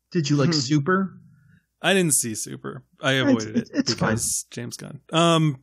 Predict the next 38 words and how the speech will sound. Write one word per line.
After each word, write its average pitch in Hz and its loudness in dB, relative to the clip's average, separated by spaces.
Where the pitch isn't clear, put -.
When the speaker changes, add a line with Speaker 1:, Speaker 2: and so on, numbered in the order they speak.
Speaker 3:
<laughs> - -
Speaker 2:
<laughs> - -4
Speaker 1:
Do 233 6
you 240 8
like 143 4
Speaker 3:
so 135 2
Speaker 1:
Slither? 139 2
Slither's 240 4
fun. 98 -8
Speaker 3:
Slither's 311 2
fun. 135 0
I 208 4
saw 247 4
Slither 208 2
because 151 -2
it 139 0
had 135 0
Nathan 131 0
Fillion 131 -4
in 107 -8
it, - -16
'cause 123 -8
I 123 -2
was 120 -4
one 120 -4
of 113 -4
those 190 4
Speaker 2:
Mm-hmm. 170 0
Speaker 3:
guys 147 -2
Speaker 1:
Sure. 120 0
Speaker 3:
for 127 -6
a 123 -4
while. 139 2
Speaker 2:
Mm-hmm. 160 0
Sure, 175 0
sure. 156 -6
Speaker 3:
Um, 175 4
Speaker 2:
Okay. 277 4